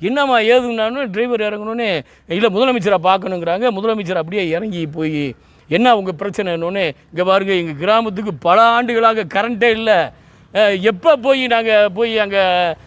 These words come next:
இ பி ஆபீஸ்ல போய் கேட்டாலும் சிமெண்ட் போஸ்ட் இல்ல, சிமெண்ட் போஸ்ட் இல்லன்னே சொல்லிடுறாங்க." "அஹ், எங்களுக்கு கரண்ட் எங்களுக்கு கட்டாயம் கொடுக்கணும்" அப்படின்னு அந்த கிராம மக்கள் எல்லாம் முறையிட்ட போது, உடனே என்ன பண்றாரு அந்த பொறியாளர், ஏன்னா முதலமைச்சர் வந்தாலே அ-, அரசு அதிகாரிகள்லாம் வருவாங்கல்ல,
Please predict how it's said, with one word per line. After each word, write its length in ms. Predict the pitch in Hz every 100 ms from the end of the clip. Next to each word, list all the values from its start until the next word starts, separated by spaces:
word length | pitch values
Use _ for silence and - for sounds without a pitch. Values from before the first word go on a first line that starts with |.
| -
இ 140 | 214 285
பி 140 | 262
ஆபீஸ்ல 280 | 247 214 208
போய் 200 | 202 190
கேட்டாலும் 680 | 143 240 208 220 196 277 339 - - - - - - - - - - -
சிமெண்ட் 340 | - 330 349 277
போஸ்ட் 260 | 254 240
இல்ல, 220 | 247 247 247
சிமெண்ட் 360 | 170 285 285
போஸ்ட் 260 | 220 233 -
இல்லன்னே 380 | 220 220 233 240
சொல்லிடுறாங்க." 800 | 175 220 220 214 196 208 165 135 - _ _ -
"அஹ், 160 | 226
எங்களுக்கு 420 | 220 226 240 220 180 -
கரண்ட் 240 | 262 320
எங்களுக்கு 240 | 285 233 214
கட்டாயம் 420 | 202 240 240 190
கொடுக்கணும்" 560 | 240 226 220 226 208
அப்படின்னு 300 | 180 180 208
அந்த 160 | 233 185
கிராம 380 | 160 208 269 247
மக்கள் 240 | 202 214
எல்லாம் 360 | 208 226 208 - _ -
முறையிட்ட 540 | 160 269 320 247 233
போது, 320 | 208 214 247
உடனே 400 | 170 214 262 240
என்ன 180 | 196 214
பண்றாரு 380 | 185 185 208 240
அந்த 200 | 202 175
பொறியாளர், 520 | 151 226 254 220 185 160 _ -
ஏன்னா 140 | 254 240
முதலமைச்சர் 400 | 269 294 220 262
வந்தாலே 340 | 254 254 269
அ-, 280 | 262 240 220
அரசு 340 | 208 240 226 220
அதிகாரிகள்லாம் 600 | 226 233 208 208 202 185
வருவாங்கல்ல, 540 | 208 180 165 202 180